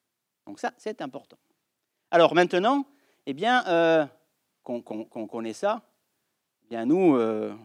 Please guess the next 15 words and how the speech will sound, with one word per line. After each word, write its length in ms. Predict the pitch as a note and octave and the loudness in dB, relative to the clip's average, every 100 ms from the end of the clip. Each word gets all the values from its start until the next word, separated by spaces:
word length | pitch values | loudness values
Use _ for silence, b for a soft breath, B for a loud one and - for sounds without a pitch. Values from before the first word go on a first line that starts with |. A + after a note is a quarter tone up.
| - | -10
on 140 | A2+ | -4
aime 160 | A#2 A#2 | -2 0
bien 220 | B2 D#3 | 0 -2
faire 200 | - A#2 | -2 -8
des 180 | G#2 G2 | -8 -14
expériences, 640 | - - G2+ F3 A3 - A#3+ - _ | -16 -16 -12 -10 -12 -16 -20 -20 _
bien 220 | - A#2 G#2+ | -14 -12 -12
évidemment. 480 | G2+ G#2+ F#3 B3 - _ _ _ _ | -10 -10 -8 -10 -16 _ _ _ _
Et 80 | B2+ | -2
donc, 240 | G3+ F3+ | 0 0
on, 140 | D#3+ D3 | 0 0
on 180 | D#3 B2+ | -2 -4
s'est 120 | C#3+ | -6
dit, 120 | G3+ | -4
bien, 200 | D3+ | -6